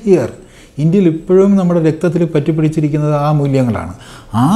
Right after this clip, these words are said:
മൂല്യങ്ങൾക്കെതിരെയുള്ള സമരമാണ് തുടങ്ങുന്നത്. അവിടെയാണ് സ്വാതന്ത്ര്യ സമരം എന്ന് പറയുന്നത്. യഥാർത്ഥമായിട്ടുള്ള struggle എന്ന് പറയുന്നത്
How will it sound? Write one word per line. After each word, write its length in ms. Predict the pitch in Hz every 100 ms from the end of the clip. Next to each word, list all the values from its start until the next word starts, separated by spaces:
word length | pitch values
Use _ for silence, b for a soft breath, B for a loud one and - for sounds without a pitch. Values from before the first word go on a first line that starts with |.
| 247
മൂല്യങ്ങൾക്കെതിരെയുള്ള 920 | 233 202 220 220 208 196 196 185 180 -
സമരമാണ് 380 | 151 165 170 165
തുടങ്ങുന്നത്. 340 | 139 135 127 113
അവിടെയാണ് 460 | 135 202 262 233 220 214
സ്വാതന്ത്ര്യ 440 | - 156 170 170 165 - B B B B _ -
സമരം 340 | 131 147 156 160 156 -
എന്ന് 160 | 139 123
പറയുന്നത്. 480 | 120 123 117 98 98 98
യഥാർത്ഥമായിട്ടുള്ള 840 | 123 160 190 208 196 190 185 170 160 -
struggle 520 | - - 143 160 220 190 - B B - 131
എന്ന് 140 | 151 135
പറയുന്നത് 480 | 127 135 143 143